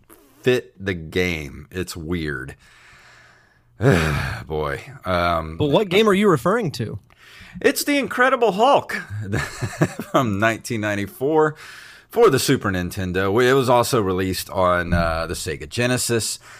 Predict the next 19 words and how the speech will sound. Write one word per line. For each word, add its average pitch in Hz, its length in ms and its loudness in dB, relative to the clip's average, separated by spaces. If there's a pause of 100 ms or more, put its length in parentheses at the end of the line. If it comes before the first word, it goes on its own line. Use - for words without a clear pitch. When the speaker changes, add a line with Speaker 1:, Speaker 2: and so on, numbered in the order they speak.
(200)
Speaker 1:
uh, 85 360 4
the 92 80 -6
Master 143 320 0
System, 147 460 -2 (120)
and 220 300 -6
the 190 40 -6
Game 147 560 -6
Gear 73 480 -6
all 90 240 -2
in 92 80 -4
the 87 80 -4
same 85 380 -6
year. 143 540 0 (440)
The - 80 -10
player 170 320 6
controls 90 760 -2
the 98 100 -6
Incredible 110 640 2
Hulk - 440 -6